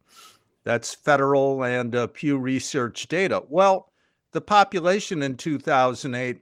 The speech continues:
the, uh, over nineteen population, those two point three million people represented just one point zero nine percent of that slice of the population. So if that's mass incarceration, I'm scratching my head.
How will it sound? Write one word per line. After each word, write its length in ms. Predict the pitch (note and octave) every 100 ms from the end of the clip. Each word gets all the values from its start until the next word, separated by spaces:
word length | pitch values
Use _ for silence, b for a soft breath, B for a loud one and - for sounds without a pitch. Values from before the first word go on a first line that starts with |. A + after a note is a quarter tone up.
| -
the, 280 | A#2+ B2+ B2
uh, 60 | -
over 200 | D3+ D#3
nineteen 520 | D#3 D3+ - F3 E3+
population, 800 | F#3 F3+ - F3+ F#3 F3+ A3 G#3 _ _
those 220 | G3+ F#3+
two 140 | - A3
point 280 | G#3 F#3
three 220 | - G#3 F#3
million 420 | F3+ F3 D#3 C3+
people 380 | G#3+ G#3 F3 C3+
represented 640 | D3+ D3 C#3+ C#3+ D#3 C3+
just 260 | C3+ C#3+ C3+
one 520 | G#2 C#3 F3 F#3 E3+
point 420 | - F3 D#3 A#2+
zero 460 | A2+ C3 E3+ D#3+ C#3
nine 480 | C3+ D#3 E3+ B2
percent 640 | A2+ C#3 A#2 - F#3 C3 - _ B B B B B B B B B _ C3
of 100 | C#3
that 240 | C#3 A#2+
slice 400 | - E3 C#3+ -
of 80 | C3+
the 80 | A2
population. 880 | D3+ B2 - A#2+ D3 A3 - B2+
So 340 | A2+ - C#3+ A#2+
if 220 | C3+ B2
that's 360 | D#3+ G3 - -
mass 500 | G#2+ C3 E3 E3+ -
incarceration, 1080 | C#3 A#2 E3 C#3+ - C3 C3 F3 - C3+ A2
I'm 280 | B2+ D#3+ - _ _ _
scratching 600 | - - D3 C#3 - A2
my 180 | B2 D3+
head. 380 | A2+ B2 C#3+